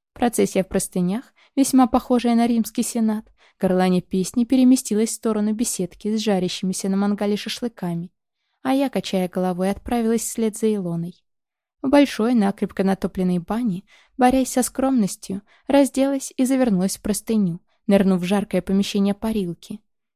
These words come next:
Испарина мигом образовалась на теле, даря приятную расслабленность, но я пришла сюда не за этим.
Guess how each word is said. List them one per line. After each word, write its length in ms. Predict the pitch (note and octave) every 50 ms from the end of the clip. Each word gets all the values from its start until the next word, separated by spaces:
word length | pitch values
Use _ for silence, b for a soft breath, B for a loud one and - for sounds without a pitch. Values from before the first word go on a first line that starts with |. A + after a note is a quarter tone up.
| _ -
Испарина 500 | C#4+ - - - G#3 G3 G3 G3 G3 G3
мигом 340 | F#3 F#3 F3+ - - F#3 G3
образовалась 680 | F#3+ - G#3+ G3+ A3 A3 G#3+ A3 A#3 A#3+ A3+ - -
на 120 | C#4 C4+
теле, 380 | - - - F#3+ F3+ F3+ G3 G3+
даря 320 | - A3+ A3 G#3+ A3 A3
приятную 500 | A3 - A#3 A3 A3 A3 A3 - A3+ A3+
расслабленность, 880 | A3+ A3+ A3 - - - F3 E3 D#3+ E3 E3+ E3+ F3 F#3+ - - - _ _ _ _ _ _ _ _
но 60 | C#4 B3+
я 200 | A3+ A#3+ B3+ B3+
пришла 320 | - A#3 - - A3 A3
сюда 240 | A3 - G3 A3+ A3
не 120 | G#3+ G#3+
за 100 | G#3 A3
этим. 440 | A3 A3+ A#3 A3+ - - F#3+ G#3